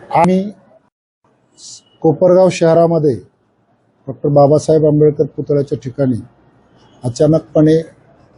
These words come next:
दुचाकी वाहनांची तपासणी मोहीम घेतली. सुमारे पंच्याण्णव वाहनं आम्ही आज तपासली. त्याच्यापैकी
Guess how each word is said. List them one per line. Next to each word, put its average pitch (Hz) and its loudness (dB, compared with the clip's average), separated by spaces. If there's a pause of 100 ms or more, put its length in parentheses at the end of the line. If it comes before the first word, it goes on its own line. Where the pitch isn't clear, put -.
(580)
दुचाकी 170 0
वाहनांची 170 0
तपासणी 156 -6
मोहीम 147 0
घेतली. 123 -6 (1160)
सुमारे 170 2 (320)
पंच्याण्णव 196 2
वाहनं 170 2
आम्ही 165 -2
आज 151 -4
तपासली. - -12 (920)
त्याच्यापैकी 180 0